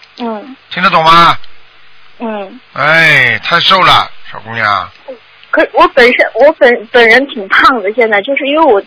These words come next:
Speaker 1: 经常吃，喝中药嘛，然后我就觉得喝了中药以后，我就一直把自己催得挺胖的。
Speaker 2: 我就告诉你，你现在根本不是胖，你是肿啊。
Speaker 1: 是吗？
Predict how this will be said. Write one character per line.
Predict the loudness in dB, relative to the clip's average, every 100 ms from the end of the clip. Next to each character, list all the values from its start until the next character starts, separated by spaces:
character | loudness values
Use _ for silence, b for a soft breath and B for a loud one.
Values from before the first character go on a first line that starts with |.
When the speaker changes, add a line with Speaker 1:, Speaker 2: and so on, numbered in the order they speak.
| -4
Speaker 1:
经 | -4 0
常 | 0 0
吃， | -4 -6
喝 | -2 -2
中 | 0 2
药 | 4 4
嘛， | 4
然 | 4 4
后 | 4
我 |
就 | 0 -6
觉 | -4 -2
得 | -2
喝 | 2 2
了 |
中 | 2 0
药 | 2 2
以 | 0
后， | 0
我 | 0
就 | 0 -4
一 | -6
直 | -6 0
把 | -2
自 | -2
己 | -12 -12
催 | -4 -2
得 | 0 -2
挺 | -4 -12
胖 | -6 -4
的。 | -4 0
Speaker 2:
我 | 0
就 | 0
告 | 0 0
诉 | 2 0
你， | -2 -2
你 | -4 -4
现 | 0 0
在 | 0
根 | 0
本 | 0
不 | -2
是 | -4 -4
胖， | 0 0
你 | 0
是 | -6
肿 | -10 -10 -8
啊。 | -4 -4 -6 -16 -20 -20 -20 -20 -20 -20 -20 -20 -20 -20 -14 -6 -6
Speaker 1:
是 | -4
吗？ | 0 0 0